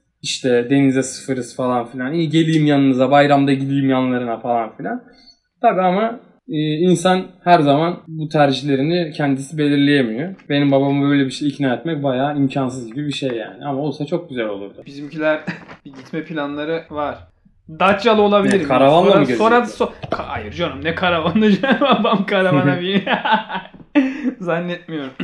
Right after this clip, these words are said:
Speaker 1: Ee, dedin ya, ileride sen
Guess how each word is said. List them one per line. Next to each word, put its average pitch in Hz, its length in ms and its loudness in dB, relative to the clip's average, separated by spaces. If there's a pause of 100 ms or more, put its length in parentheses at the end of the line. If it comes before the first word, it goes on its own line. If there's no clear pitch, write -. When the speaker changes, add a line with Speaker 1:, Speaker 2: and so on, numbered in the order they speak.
(440)
Speaker 1:
Ee, 127 60 -8 (320)
dedin 175 320 0
ya, 123 280 0
ileride 127 640 2
sen 123 360 -6